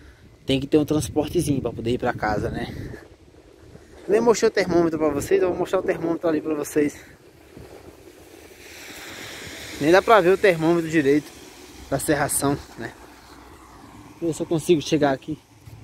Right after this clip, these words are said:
mais perto. Olha aqui. Nove e vinte e três.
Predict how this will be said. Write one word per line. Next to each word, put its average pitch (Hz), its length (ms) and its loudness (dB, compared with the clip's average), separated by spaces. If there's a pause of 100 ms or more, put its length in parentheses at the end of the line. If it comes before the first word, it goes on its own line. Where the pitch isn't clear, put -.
(640)
mais - 240 -4
perto. - 480 0 (1300)
Olha 120 160 -6
aqui. 135 280 -2 (1800)
Nove 170 480 0
e 156 120 -2
vinte 147 260 -2
e 135 60 -8
três. 160 380 -2